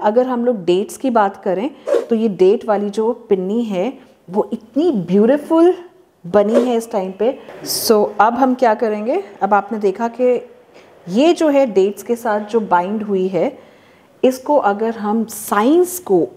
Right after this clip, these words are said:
आर्ट का थोड़ा सा तड़का लगा दें तो ये गार्निशिंग के बाद, तिल की गार्निशिंग के बाद hashtag P T P passing the parcel, तो ऐसी हम बहुत सारी भी पिन्नी बनाएंगे। So, अगर हम इसको taste करें।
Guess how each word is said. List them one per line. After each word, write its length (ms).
आर्ट 340
का 120
थोड़ा 260
सा 140
तड़का 380
लगा 320
दें 200
तो 120
ये 420
गार्निशिंग 680
के 120
बाद, 320
तिल 180
की 160
गार्निशिंग 560
के 160
बाद 320
hashtag 480
P 120
T 140
P 260
passing 340
the 100
parcel, 380
तो 100
ऐसी 280
हम 120
बहुत 460
सारी 260
भी 100
पिन्नी 300
बनाएंगे। 520
So, 140
अगर 220
हम 120
इसको 200
taste 420
करें। 300